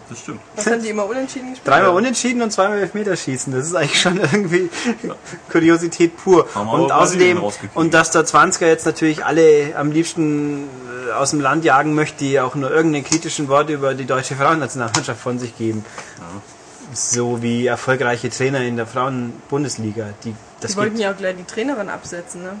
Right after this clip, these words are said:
Speaker 3: Nö, der hat halt natürlich
Speaker 1: Das ist
Speaker 3: nicht
Speaker 1: bei
Speaker 3: so
Speaker 1: den
Speaker 3: Unrecht
Speaker 1: Männern
Speaker 3: gesagt,
Speaker 1: genauso.
Speaker 3: dass man es irgendwie
Speaker 2: Ja,
Speaker 3: komisch
Speaker 2: ja,
Speaker 3: ist, dass
Speaker 2: ich
Speaker 3: man
Speaker 1: Also
Speaker 3: vor der W M den Vertrag um fünf Jahre verlängert. Beim Löw haben sie nur rumgeeiert ohne Ende und bei der verlängern sie jetzt mal noch fünf Jahre, ohne dass man weiß, was passiert.
Speaker 1: Weil der Löw mehr Geld wollte und das publik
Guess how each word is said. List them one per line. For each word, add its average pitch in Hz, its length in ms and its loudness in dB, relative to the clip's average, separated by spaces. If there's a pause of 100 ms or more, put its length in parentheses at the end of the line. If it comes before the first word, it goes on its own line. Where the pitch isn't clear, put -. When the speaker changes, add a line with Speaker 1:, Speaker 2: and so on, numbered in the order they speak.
(120)
Speaker 3:
Nö, 135 200 0
der 123 140 4
hat 131 120 0
halt 139 240 2
natürlich 147 340 2
Speaker 1:
Das 151 40 -2
ist - 0 -
Speaker 3:
nicht 156 80 6
Speaker 1:
bei 120 80 6
Speaker 3:
so 120 100 4
Speaker 1:
den 160 60 6
Speaker 3:
Unrecht 180 160 6
Speaker 1:
Männern 139 100 4
Speaker 3:
gesagt, 165 300 6
Speaker 1:
genauso. 180 180 4
Speaker 3:
dass 175 140 2
man 165 120 6
es 156 120 2
irgendwie 175 240 2
Speaker 2:
Ja, - 80 -4
Speaker 3:
komisch 196 260 4
Speaker 2:
ja, 302 60 4
Speaker 3:
ist, 247 120 0
dass 170 120 4
Speaker 2:
ich 175 60 0
Speaker 3:
man 165 160 4 (140)
Speaker 1:
Also 101 220 -6
Speaker 3:
vor 156 460 6
der 196 180 2
W 165 140 6
M 185 260 2
den 175 120 0
Vertrag 160 420 2
um 156 100 -2
fünf 160 260 0
Jahre 147 260 6
verlängert. 151 580 4 (560)
Beim 143 280 6
Löw 165 300 6
haben 180 140 4
sie 170 80 0
nur 156 100 6
rumgeeiert 170 440 4
ohne 165 200 2
Ende 185 240 2
und 165 100 0
bei 151 120 4
der 160 120 4
verlängern 165 440 2
sie 170 80 2
jetzt 165 180 -4
mal 147 220 4
noch 147 200 2
fünf 175 240 -6
Jahre, 151 300 4
ohne 151 120 0
dass 151 120 -4
man 143 180 0
weiß, 139 220 2
was 143 140 -6
passiert. 135 360 0
Speaker 1:
Weil 104 120 -2
der 101 80 -2
Löw 110 200 -6
mehr 95 140 -6
Geld 135 240 -4
wollte 117 140 -14 (420)
und 104 160 -8
das 101 100 -8
publik 117 380 -6